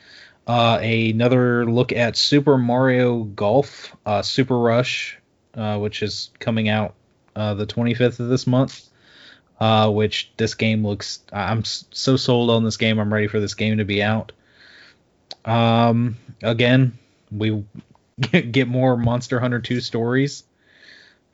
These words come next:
Uh, and then we went into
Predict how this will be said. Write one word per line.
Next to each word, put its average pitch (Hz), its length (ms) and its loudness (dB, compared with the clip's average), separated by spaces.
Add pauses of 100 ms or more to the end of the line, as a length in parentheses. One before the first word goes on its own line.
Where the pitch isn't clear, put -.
(160)
Uh, 113 640 0
and 113 220 0
then 127 200 4
we 123 140 2
went 127 380 0
into 131 840 0